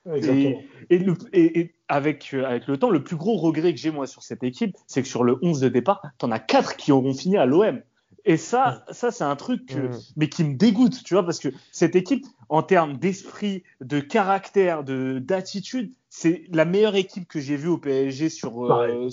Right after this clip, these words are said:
Speaker 2: des années deux mille, tu vois.
Speaker 1: Pareil.
Speaker 2: T'avais, t'as, tu sais, cette capacité à gagner à l'extérieur en difficulté, d'aller célébrer aussi avec le parquage. En plus, c'est une saison,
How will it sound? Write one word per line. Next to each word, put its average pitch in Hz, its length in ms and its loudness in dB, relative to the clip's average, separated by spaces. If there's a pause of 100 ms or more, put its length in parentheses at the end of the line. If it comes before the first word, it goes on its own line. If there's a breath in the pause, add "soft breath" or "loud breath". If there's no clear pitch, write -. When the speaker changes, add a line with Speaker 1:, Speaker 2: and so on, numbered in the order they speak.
Speaker 2:
des 135 200 0
années 139 180 2
deux 151 120 4
mille, 147 180 -2
tu - 120 -10
vois. 117 220 -2 (180 soft breath)
Speaker 1:
Pareil. 127 140 -4
Speaker 2:
T'avais, 190 260 2
t'as, 208 160 -4
tu 180 160 -12
sais, 262 120 -12
cette 185 160 -4
capacité 196 340 -2
à 165 80 0
gagner 180 320 0
à 180 60 0
l'extérieur 175 580 -2
en 147 80 -6
difficulté, 190 920 -2 (120 loud breath)
d'aller 165 240 6
célébrer 180 400 2
aussi 180 220 2
avec 165 140 -6
le 156 80 -6
parquage. 165 360 -6
En 143 80 -8
plus, - 360 -12 (240 loud breath)
c'est - 160 0
une 160 80 4
saison, 190 480 2